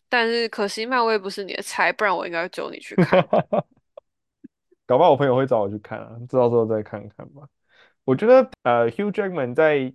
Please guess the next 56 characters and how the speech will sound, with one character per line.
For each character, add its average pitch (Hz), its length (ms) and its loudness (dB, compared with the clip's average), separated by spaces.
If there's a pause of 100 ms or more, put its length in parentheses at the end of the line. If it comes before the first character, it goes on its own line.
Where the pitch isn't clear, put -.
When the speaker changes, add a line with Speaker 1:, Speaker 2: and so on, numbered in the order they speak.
Speaker 2:
大 147 200 0
娱 120 100 -6
乐 135 140 -2
家 117 240 -4
里 104 40 -14
面， 113 280 -10
他 147 160 -6
还 147 60 2
有 120 120 2
唱 127 340 -10
那 113 120 -6
个 101 180 -2
《From 101 460 -4
Now 127 260 2
On》， 135 240 -2 (160)
就 131 80 -8
是 131 60 -6
他 135 120 0
最 135 160 -2
后 135 200 0
又， 123 400 0 (640)
Speaker 1:
嗯。 226 200 0
Speaker 2:
呃， 113 200 0
又 160 160 0
回 131 160 -2
去 139 180 -6
找 101 260 -6
那 117 120 -10
个 107 160 -2
马 98 160 -8
戏 131 120 -6
团， 104 220 -8
又 110 80 -4
重 104 180 -16
新 101 120 -12
开 101 160 -10
始 - 140 -20
的 104 140 -20
那， 113 220 -8
那 135 160 -6
边， 135 260 -8
那 147 80 -8
部 151 140 -10
我 113 100 -4
有， 98 120 -10 (220)
那 196 120 -6
边 202 140 0
我 107 120 0
觉 98 60 -6
得 101 80 -6
蛮 98 100 -6
好 92 120 -6
听 98 160 -18
的。 90 100 -20
我 110 100 -8
是 160 320 -2